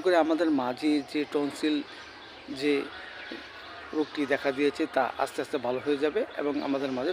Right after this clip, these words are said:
সুস্থ অবস্থা ফিরে আসবে। So everyone, ভিডিওটি ভালো লাগলে অবশ্যই আপনারা লাইক দিবেন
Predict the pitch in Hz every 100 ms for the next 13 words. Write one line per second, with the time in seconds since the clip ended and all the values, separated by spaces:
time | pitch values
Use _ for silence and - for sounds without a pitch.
0 | - - 151 139 135 131 139 131 123 -
1 | - - - - - - 151 147 147 220
2 | - - - - 143 156 151 135 139 143
3 | 135 147 147 - 143 - 135 127 127 131
4 | 139